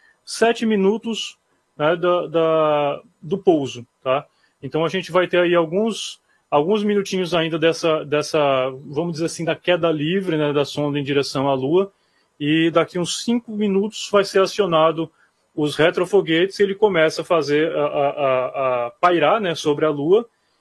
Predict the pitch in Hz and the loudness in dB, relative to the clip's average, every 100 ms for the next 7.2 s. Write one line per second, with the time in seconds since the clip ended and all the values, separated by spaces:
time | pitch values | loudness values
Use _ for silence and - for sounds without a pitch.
0 | - 175 196 202 214 175 175 196 226 220 | -6 -4 -2 0 2 2 2 -2 -2 -2
1 | 190 185 185 196 196 175 175 185 208 - | 0 0 2 2 0 0 -2 0 -2 0
2 | 156 175 180 214 _ _ _ 143 156 - | 0 0 -2 -10 _ _ _ 0 2 2
3 | 185 185 - 165 160 170 170 170 156 147 | 0 0 -2 -2 -2 -2 2 2 2 0
4 | 139 190 180 175 190 165 156 151 143 143 | -4 -6 -4 -2 0 0 0 -2 -2 -4
5 | 143 143 139 135 127 120 120 _ _ _ | -6 -4 0 2 0 -2 -8 _ _ _
6 | _ _ _ _ 135 135 135 131 127 120 | _ _ _ _ -6 -2 0 0 -2 -2
7 | 117 | -4